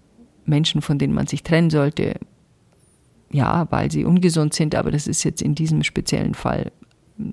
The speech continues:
absolut nicht der Fall. Das ist eine wunderbare, aufmerksame Mutter,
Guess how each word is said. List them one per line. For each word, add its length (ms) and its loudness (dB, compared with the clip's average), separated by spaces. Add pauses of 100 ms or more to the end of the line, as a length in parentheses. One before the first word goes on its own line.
(400)
absolut 580 -2
nicht 320 4
der 100 0
Fall. 280 -2
Das 160 -2
ist 180 -6
eine 180 0 (460)
wunderbare, 640 4
aufmerksame 580 0
Mutter, 520 0